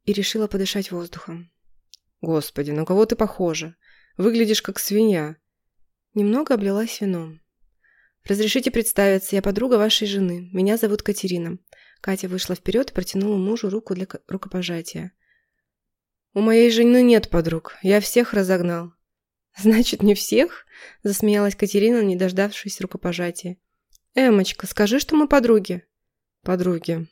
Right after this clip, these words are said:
буркнула я и пошатнулась. «По-моему, нам пора домой». Муж свирепо посмотрел на меня и махнул рукой, чтобы я шла к выходу. «А то ты своим видом весь народ распугаешь». «Я провожу вас до машины», заботливо предложила Катерина.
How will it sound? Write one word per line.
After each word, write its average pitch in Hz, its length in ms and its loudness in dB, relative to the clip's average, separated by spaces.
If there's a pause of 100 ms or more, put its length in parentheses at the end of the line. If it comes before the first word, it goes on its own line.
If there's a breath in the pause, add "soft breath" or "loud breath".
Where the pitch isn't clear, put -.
(120)
буркнула 170 420 -8
я 175 180 -4
и 226 60 -4
пошатнулась. 170 800 -10 (880)
«По-моему, 254 480 4
нам 214 240 4
пора 196 220 2
домой». 156 360 -2
Муж 165 280 -4
свирепо 175 340 -6
посмотрел 170 540 -8
на 165 80 -4
меня 170 300 -4
и 233 60 0
махнул 175 400 -4
рукой, 196 340 -4
чтобы 165 280 -8
я 170 140 -4
шла 175 220 -8
к - 100 -20
выходу. 170 440 -10 (760 soft breath)
«А - 80 -8
то 208 120 4
ты 220 120 2
своим 208 360 4
видом 202 360 2
весь 185 180 -2
народ 208 300 0
распугаешь». 160 800 -6 (640)
«Я 233 100 2
провожу 233 440 0
вас 294 160 2
до 226 100 0
машины», 208 540 0 (100)
заботливо 202 480 -2
предложила 185 520 -4
Катерина. 175 500 -8